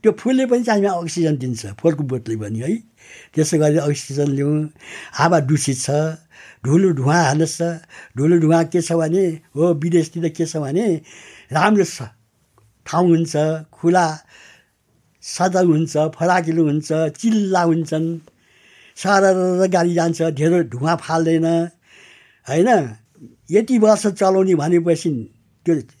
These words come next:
सरकारले, राज्यले नै त्यसलाई प्रतिबन्ध लगाइदिन्छ। हामी कहाँ चलाउने भनेको छ, बिस वर्ष चलेको गाडी रोक्ने भनेको छ, अहिलेसम्म रोक्न सकेका छैन। जति पुरानो उति त्यसले धुवा फाल्छ। फेरि हामी कहाँ सडक कस्तो छ भने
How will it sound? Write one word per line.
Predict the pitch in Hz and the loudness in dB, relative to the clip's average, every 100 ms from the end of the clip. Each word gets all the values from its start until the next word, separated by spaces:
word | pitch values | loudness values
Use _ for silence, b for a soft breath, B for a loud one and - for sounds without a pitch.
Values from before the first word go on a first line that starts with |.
| _ | _
सरकारले, | 175 190 165 185 185 156 | -2 0 0 0 2 2
राज्यले | 151 175 190 202 | 0 0 2 2
नै | 208 196 | 2 2
त्यसलाई | 185 170 151 131 | 0 0 0 -4
प्रतिबन्ध | 117 _ - 160 175 165 170 | -14 _ -14 -8 -2 0 2
लगाइदिन्छ। | 165 160 160 160 165 156 156 160 165 _ B B B B | 0 0 0 0 -2 -2 -4 -4 -6 _ B B B B
हामी | 160 202 | 0 2
कहाँ | 185 180 | 2 0
चलाउने | 170 185 185 190 | 0 2 2 2
भनेको | 175 190 | 2 0
छ, | 175 | 0
बिस | 226 170 180 185 | -2 -2 -4 -4
वर्ष | 175 170 170 - B B B B _ _ - _ | -4 -2 -6 -6 B B B B _ _ -20 _
चलेको | 165 180 180 175 | 2 4 4 2
गाडी | 175 175 165 120 113 _ _ - | 2 4 4 2 -12 _ _ -4
रोक्ने | 147 180 180 | -4 -2 0
भनेको | 180 175 | 0 0
छ, | 185 | 0
अहिलेसम्म | 170 180 165 | 0 2 2
रोक्न | 160 175 | 2 2
सकेका | 170 180 170 | 0 -2 -2
छैन। | 170 185 196 | 0 -2 0
जति | 175 175 170 | 0 -2 -2
पुरानो | - 175 180 180 | -4 -2 2 2
उति | 175 175 | 2 -2
त्यसले | 170 175 175 | -2 -2 -2
धुवा | 127 143 170 | -4 -2 -2
फाल्छ। | 131 165 170 185 190 - _ _ b b b b - | -4 -12 -6 -4 -6 -8 _ _ b b b b 0
फेरि | 185 | 2
हामी | 160 190 | 2 2
कहाँ | 196 180 | 2 0
सडक | - 185 190 | 0 0 2
कस्तो | 185 160 180 | 0 -2 -4
छ | 185 | 0
भने | 170 175 202 151 | 0 2 2 0